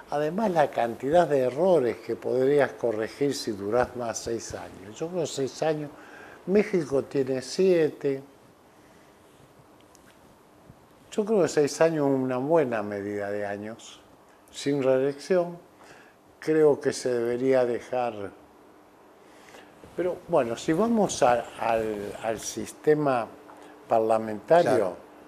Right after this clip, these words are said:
Speaker 1: la reelección, mientras tenga el aprobamiento del pueblo, es un diputado
Speaker 2: Un diputado.
Speaker 1: en cincuenta o en setenta, lo que se decida. Tenemos que construir una sociedad donde los jóvenes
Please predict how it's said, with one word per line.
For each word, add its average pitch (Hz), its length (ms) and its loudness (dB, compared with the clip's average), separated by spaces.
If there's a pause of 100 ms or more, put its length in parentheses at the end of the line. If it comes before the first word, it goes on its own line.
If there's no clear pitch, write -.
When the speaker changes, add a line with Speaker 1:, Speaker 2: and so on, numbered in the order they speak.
(160)
Speaker 1:
la 135 160 4
reelección, 135 760 0
mientras 123 440 0
tenga 143 480 2
el 117 100 0
aprobamiento 120 960 -4
del 117 200 0
pueblo, 135 420 0
es 135 180 -4
un 170 300 0
diputado 143 720 0
Speaker 2:
Un 107 60 -4
diputado. - 260 -14 (300)
Speaker 1:
en 135 300 0
cincuenta 123 880 -2 (720)
o 117 100 2
en 123 80 0
setenta, 127 720 0
lo 110 180 -4
que 107 120 -10
se 110 180 -10
decida. 110 600 -4 (1160)
Tenemos 165 380 2
que 143 220 4
construir 156 540 0
una 156 280 0
sociedad 139 720 2
donde 131 340 -2
los 143 200 0
jóvenes 127 540 -2